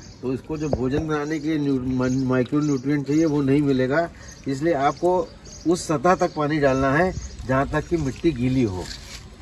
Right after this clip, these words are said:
पूर्ण जानकारी पानी डालने की नंबर पाँच। देखिए ये है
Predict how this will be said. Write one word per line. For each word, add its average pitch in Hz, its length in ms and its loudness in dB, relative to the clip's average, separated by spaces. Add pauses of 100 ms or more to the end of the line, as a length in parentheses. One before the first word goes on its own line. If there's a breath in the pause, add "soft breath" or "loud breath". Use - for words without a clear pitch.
(1120)
पूर्ण 151 180 -10
जानकारी 135 680 -8
पानी 123 220 -6
डालने 135 320 -8
की 143 180 -10
नंबर 127 420 -6
पाँच। 123 220 -2 (640)
देखिए 135 260 -2 (120)
ये 160 220 2
है 147 240 -2